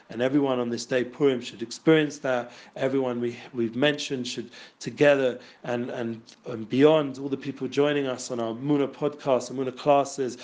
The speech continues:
should share and grow to come to a place of, please God, the, the Bayis Shlishi, where we'll see the ultimate redemption, where all our prayers, all our yearnings, all our needs are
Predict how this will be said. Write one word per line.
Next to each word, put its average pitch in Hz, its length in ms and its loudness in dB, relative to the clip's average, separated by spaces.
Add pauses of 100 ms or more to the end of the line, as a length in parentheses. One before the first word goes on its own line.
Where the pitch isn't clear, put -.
(160)
should 117 200 -10
share 165 420 4
and 123 180 -10
grow 151 520 6 (200)
to 131 140 -4
come 156 280 0
to - 140 -6
a 127 40 -2
place 165 520 2 (280)
of, 127 340 0
please 160 300 2
God, 151 360 2
the, 127 200 0
the 127 160 -2
Bayis 143 420 2
Shlishi, 156 400 0
where 113 80 -4
we'll 113 100 -6
see 143 420 0 (220)
the - 80 -8
ultimate 175 520 2
redemption, 120 520 -6 (100)
where 120 280 -4 (340)
all 151 180 2
our 147 120 2
prayers, 143 480 0
all 139 180 0
our 131 220 2
yearnings, 135 640 -2
all 139 160 0
our 131 180 2
needs 139 640 -2 (240)
are 127 340 2